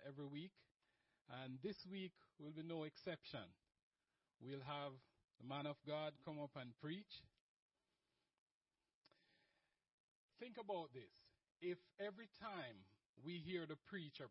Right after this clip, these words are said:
preach and we obey everything that we hear from the pulpit, when we obey everything we hear from the pulpit, just imagine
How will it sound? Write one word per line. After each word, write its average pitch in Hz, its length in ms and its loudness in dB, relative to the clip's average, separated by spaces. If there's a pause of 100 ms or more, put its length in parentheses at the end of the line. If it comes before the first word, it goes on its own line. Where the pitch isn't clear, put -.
preach 165 200 2 (840)
and 156 120 2 (100)
we 165 400 -2 (1160)
obey 151 560 6 (180)
everything 170 680 2 (680)
that 151 220 4 (100)
we 165 100 0
hear 151 260 2 (100)
from 151 140 2
the 139 80 0
pulpit, 143 480 10 (1120)
when 165 180 8
we 180 220 6
obey 151 500 10
everything 160 480 10
we 143 120 10
hear 135 280 8
from 135 140 6
the 131 80 4
pulpit, 123 520 6 (1000)
just 190 280 10 (180)
imagine 135 760 4